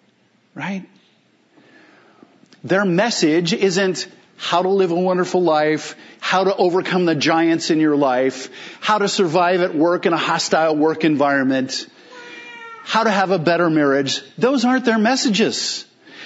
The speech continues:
Their message is who? It's the person and work of Jesus, the same Jesus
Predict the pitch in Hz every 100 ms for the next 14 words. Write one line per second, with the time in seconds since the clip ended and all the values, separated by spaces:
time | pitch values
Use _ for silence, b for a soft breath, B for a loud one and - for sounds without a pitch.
0 | B - 214 269 220 262 247 202 160 175
1 | 190 - - - 285 277 240 117 - -
2 | - _ _ B B B B 170 160 156
3 | 139 - 226 254 - 277 269 269 - 160
4 | 156 185 208 - - 165 139 185 180 131
5 | 120 - 135 - - 226 262 262 196 185
6 | 208 160 160 151 -